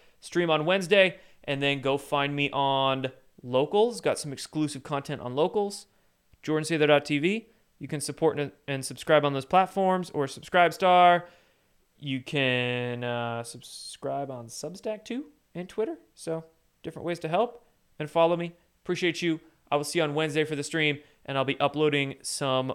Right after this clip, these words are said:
more videos until then on various platforms. So appreciate you guys. I will see you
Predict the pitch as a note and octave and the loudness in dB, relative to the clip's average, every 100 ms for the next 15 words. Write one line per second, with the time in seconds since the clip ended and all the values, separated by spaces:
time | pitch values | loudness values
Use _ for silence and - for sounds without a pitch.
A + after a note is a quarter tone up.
0 | - C3 C#3 C3+ B2+ C3 C3 B2+ B2+ - | -8 -4 -2 -2 0 2 4 4 2 -4
1 | C3+ A#2+ - C3 B2+ B2 - _ _ _ | -10 -8 -2 2 2 -2 -14 _ _ _
2 | - A#2 A2 A#2+ D3 E3 D3+ C#3 C3 B2+ | -18 -16 -10 4 6 8 6 4 2 0
3 | - A#2+ - C3+ A2+ A2 - - - C3 | -4 -6 -6 -12 -12 -14 -20 -16 -6 -2
4 | A#2+ A#2 - _ E3 D#3+ D3 D3+ D#3 D3 | -2 -4 -16 _ -8 -6 -6 0 2 0
5 | D3 C#3+ D3 C#3+ D#3 C#3+ D3 D3+ D3 D3 | -2 -4 -4 -6 -6 -4 0 0 0 -2